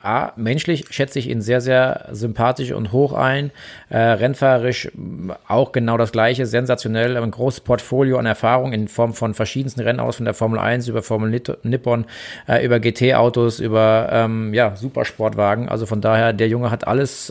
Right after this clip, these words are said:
äh, im Gepäck, was man, äh, sich im Leben so als Rennfahrer antun konnte. Äh, von daher, ähm, wenn's einen gibt, der alles irgendwie schon mal gemacht hat, dann ist, gehört er dazu. Und den, den schätze ich als, als, ähm, ja, auch als Siegkandidaten ein. Also der wird, äh,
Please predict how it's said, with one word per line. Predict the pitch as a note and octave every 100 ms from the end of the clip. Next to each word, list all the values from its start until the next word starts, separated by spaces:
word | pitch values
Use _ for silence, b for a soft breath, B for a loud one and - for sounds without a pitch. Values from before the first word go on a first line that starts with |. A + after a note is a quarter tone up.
| -
äh, | A#1 -
im | B2
Gepäck, | A#2 - B2+ -
was | A#2 B2
man, | A#2 A#2 A2+ A2+
äh, | A2+ A2
sich | A2+
im | A2+
Leben | G#2+ A#2 A#2
so | A2+
als | A2 A#2
Rennfahrer | C3 A#2+ G#2
antun | C#3+ B2+
konnte. | G2+ A2 G#2+ C#3+ - B B B B B
Äh, | A#2+
von | A#2
daher, | A#2 A2+ A#2 A#2+ B2 -
ähm, | B2 A#2+ A#2 G#2
wenn's | A2+ B2+
einen | - A#2+ B2
gibt, | B2 -
der | A#2 A2
alles | B2 C3
irgendwie | C3 B2
schon | A2
mal | A2+
gemacht | G#2+ A2+ B2
hat, | D3
dann | A#2
ist, | G#2+ -
gehört | - B2
er | B2+
dazu. | B2+ - D#3 A#3+ - _ _ _ _ _ -
Und | C3+ B2+
den, | A2+ A2
den | A2+ G#2+
schätze | - A#2 A#2+
ich | A2+
als, | A2 G#2 - - B B B
als, | A2 A2 - -
ähm, | A2 G#2+ G#2+ G#2+ G#2+ G#2+ A2 A2+ A2
ja, | - -
auch | A#2+ A#2+
als | A2+ -
Siegkandidaten | D#3+ D3+ D3 C3+ C#3+ C#3
ein. | F3 B2
Also | G2
der | G#2 G2+
wird, | A#2+ -
äh, | B2 B2 B2+ C3